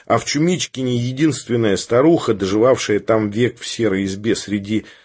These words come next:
засаленных тряпок, сказала им, что надо идти на Бетонку, там ходит автобус.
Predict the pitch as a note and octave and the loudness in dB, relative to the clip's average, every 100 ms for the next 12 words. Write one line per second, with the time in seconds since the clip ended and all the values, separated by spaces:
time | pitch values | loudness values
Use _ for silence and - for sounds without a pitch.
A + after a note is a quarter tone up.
0 | _ G2 A2+ A2 A#2+ G#2+ D#2+ E2 - - | _ -2 0 2 2 0 0 -4 -6 -2
1 | C#3+ D3+ - D#2 _ _ _ - - C3 | 0 0 -2 -12 _ _ _ -4 2 4
2 | E3 E3 D#3 D3+ C#3+ - - - C#3+ C#3+ | 6 6 6 4 0 -6 -14 0 2 4
3 | D#3 C3+ C3+ B2+ C#3+ C#3+ C#3+ B2+ - C3+ | 4 2 0 -2 0 2 2 0 0 2
4 | A#2 E2 - - _ - A2+ A#2 - B2 | 2 0 -8 -14 _ -2 0 0 0 0
5 | A#2 A2+ A#2+ - G#2+ D2 - - | 2 2 0 2 0 0 -4 -18